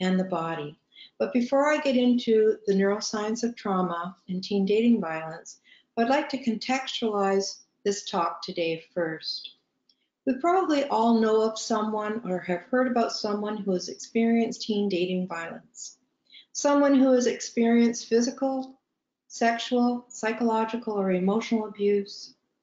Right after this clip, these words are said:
someone who perhaps is being stalked either in person or on social media, who's being harassed or bullied. A teen who comes into your office and tells you the story about being depressed,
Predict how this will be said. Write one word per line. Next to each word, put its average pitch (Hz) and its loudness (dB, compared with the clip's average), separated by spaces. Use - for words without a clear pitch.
someone 285 4
who 247 2
perhaps 240 0
is 202 -4
being 190 0
stalked 202 -4
either 214 -2
in 185 -4
person 240 2
or 185 2
on 185 0
social 196 -2
media, 202 0
who's 202 -2
being 196 2
harassed 196 -2
or 170 -2
bullied. 190 0
A 233 2
teen 311 2
who 277 0
comes 240 6
into 254 2
your 254 2
office 233 2
and 202 -4
tells 220 -2
you 220 -2
the 226 0
story 202 0
about 190 0
being 202 2
depressed, 214 -6